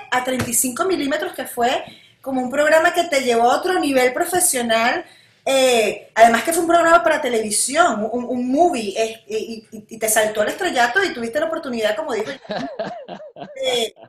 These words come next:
Speaker 1: entrevistar a quinientas o más de quinientas personas, estrellas de Hollywood famosísimas. Cuéntame
Speaker 2: O sea,
Speaker 1: cómo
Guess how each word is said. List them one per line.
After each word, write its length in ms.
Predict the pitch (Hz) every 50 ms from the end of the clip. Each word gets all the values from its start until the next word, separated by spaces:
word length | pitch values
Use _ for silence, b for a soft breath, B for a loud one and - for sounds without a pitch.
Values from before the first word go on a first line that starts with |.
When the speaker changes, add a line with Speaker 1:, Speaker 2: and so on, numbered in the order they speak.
| _ _ _
Speaker 1:
entrevistar 760 | 226 240 240 247 240 233 233 240 - - - 226 226 233 262 - -
a 120 | 320 320 -
quinientas 920 | 302 277 254 247 247 254 254 254 262 285 277 - 339 359 - - - - _ _
o 100 | - 214
más 240 | 208 202 233 330 359
de 100 | 370 349
quinientas 580 | - 277 240 226 226 240 254 262 - 339 330 -
personas, 640 | - 240 233 233 - - 233 233 247 302 330 302
estrellas 380 | 240 - - 220 226 262 311 311
de 120 | 311 240 -
Hollywood 460 | 226 220 226 233 277 294 311 330 - - _ _ _ _ _ _ _ _
famosísimas. 840 | _ - 220 214 202 196 - - 330 440 427 - 190 170 - 156 -
Cuéntame 420 | _ - 233 240 240 254 339 339
Speaker 2:
O 40 | 339
sea, 100 | 202 180 165
Speaker 1:
cómo 120 | -